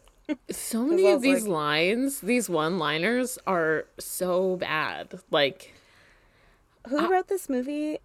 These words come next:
Speaker 2: It's not Charles Band. It's,
Speaker 1: It's
Speaker 2: like, somebody
Speaker 1: No, there are
Speaker 2: else.
Speaker 1: two writers, William Butler and Dominic Muir, who also brought us Evil Bong six six six.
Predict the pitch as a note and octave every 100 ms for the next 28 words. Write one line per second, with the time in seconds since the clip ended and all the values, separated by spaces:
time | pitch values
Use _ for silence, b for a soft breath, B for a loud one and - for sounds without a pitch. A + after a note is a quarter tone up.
0 | - A3 - B3+ C4+ - A3 G3+ F3+ F3
1 | E3+ F3+ D#3+ D#3+ E3 E3 - F3 - F#3
2 | F#3+ A3+ A3+ A3 G3+ G3 G#3 G#3+ G#3+ G3+
3 | - D4 A#3+ E3+ D#3+ D3+ D3+ D#3 F#3+ G#3+
4 | C4+ C#4 A3 F3 F3+ F3+ F3 G#2 E3+ E3+
5 | E3 E3+ E3 F3 E3 D3+ C#3+ C#3+ D3 D3
6 | F3+ - G3+ B2 F3 F3 F#3 F3 D#3 D3+
7 | D#3+ - - F#3 F#3 E3+ D3+ C#3+ D3+ D#3+
8 | - D#3+ - D3 - - - - -